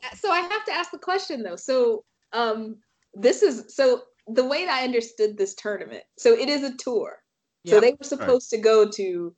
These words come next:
Speaker 2: Different countries.
Speaker 1: Serbia,
Speaker 2: Mm-hmm.
Speaker 1: Croatia.
Speaker 3: They didn't. They, they went those places.
Speaker 1: No, they,
Speaker 2: Yeah.
Speaker 1: they,
Speaker 2: And
Speaker 1: they
Speaker 2: they,
Speaker 1: do
Speaker 2: they weren't
Speaker 1: Croatia.
Speaker 2: allowed in,
Speaker 3: They
Speaker 2: they
Speaker 3: went, they
Speaker 2: weren't
Speaker 3: went
Speaker 2: allowed
Speaker 3: different
Speaker 2: in Montenegro because Montenegro thought something was a little funky with the numbers.
Speaker 1: Right. Okay, that's what I thought. So, so they're supposed to hit all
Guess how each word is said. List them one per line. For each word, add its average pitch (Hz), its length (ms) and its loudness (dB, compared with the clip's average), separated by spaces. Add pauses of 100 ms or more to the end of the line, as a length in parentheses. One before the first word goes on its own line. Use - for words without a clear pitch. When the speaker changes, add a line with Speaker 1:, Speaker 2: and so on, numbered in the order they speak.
(200)
Speaker 2:
Different 190 380 -6
countries. 254 380 2
Speaker 1:
Serbia, 240 400 4
Speaker 2:
Mm-hmm. 233 100 -10
Speaker 1:
Croatia. 202 1120 0 (100)
Speaker 3:
They 160 100 -8
didn't. 175 280 -4
They, 170 240 -2
they 165 140 2
went 185 240 2
those 147 220 2
places. 110 400 -8 (240)
Speaker 1:
No, 262 260 2
they, - 80 6
Speaker 2:
Yeah. 254 160 6 (380)
Speaker 1:
they, 226 180 0
Speaker 2:
And 233 180 0
Speaker 1:
they 254 100 6
Speaker 2:
they, 233 40 2
Speaker 1:
do 285 120 -4
Speaker 2:
they 233 100 0
weren't 277 260 2
Speaker 1:
Croatia. 277 60 -4
Speaker 2:
allowed 220 480 0
in, 196 200 -6
Speaker 3:
They 175 60 2
Speaker 2:
they 170 60 6
Speaker 3:
went, 151 40 -4 (120)
they 165 60 0
Speaker 2:
weren't 160 160 0
Speaker 3:
went 190 120 -2
Speaker 2:
allowed 226 200 0
Speaker 3:
different 208 160 -6
Speaker 2:
in - 40 -12
Montenegro 175 720 -4
because 151 260 -14
Montenegro 170 500 -6
thought 156 280 -4
something 160 240 -12
was 139 160 -16
a 127 100 -12
little 147 220 -12
funky 147 260 -14
with 135 140 -14
the 123 80 -14
numbers. 117 560 -12 (120)
Speaker 1:
Right. 170 340 -10 (100)
Okay, 226 240 2
that's 208 200 -2
what 202 120 -6
I 185 80 -6
thought. 170 260 -10
So, 196 460 0 (200)
so 226 220 2
they're 240 160 6
supposed 247 360 2
to 226 60 0
hit 214 240 -2
all 214 220 2